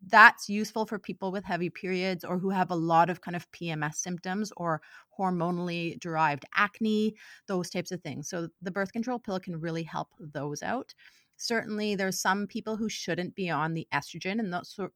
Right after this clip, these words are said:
people who have had blood clots in the past, um, people who are smokers and a little bit older really shouldn't because it increases your risk of blood clots.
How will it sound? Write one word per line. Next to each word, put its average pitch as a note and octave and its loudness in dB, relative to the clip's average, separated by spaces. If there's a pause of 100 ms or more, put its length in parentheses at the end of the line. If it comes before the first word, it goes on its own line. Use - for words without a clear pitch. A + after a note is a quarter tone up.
(100)
people F#3+ -2
who F3+ 0
have E3+ -6
had D#3+ -8
blood D#3 -2
clots - -4
in F#3 -10
the F#3 -8
past, G#3+ -4 (360)
um, D#3+ -4 (120)
people G#3+ -4
who F#3+ 0
are E3+ -2
smokers A3+ -4
and F#3 0
a F3+ 0
little F3 0
bit F3 0
older F#3+ 0
really F3 -2
shouldn't G3 -2
because F#3 -4
it F3+ -6
increases F3 -6
your F3+ -4
risk E3+ -6
of F#3+ -8
blood F#3+ 0
clots. - -6